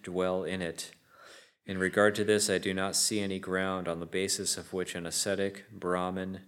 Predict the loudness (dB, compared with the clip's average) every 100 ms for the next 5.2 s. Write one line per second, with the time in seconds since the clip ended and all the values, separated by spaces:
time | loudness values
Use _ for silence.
0 | -2 2 2 2 -2 -4 -6 -2 0 2
1 | 2 0 -4 -12 _ -4 0 2 2 0
2 | -2 -4 -10 -20 _ 0 4 4 4 4
3 | 4 2 4 4 4 0 -6 -2 0 0
4 | -2 -2 -2 0 -2 -2 0 2 0 -4
5 | -8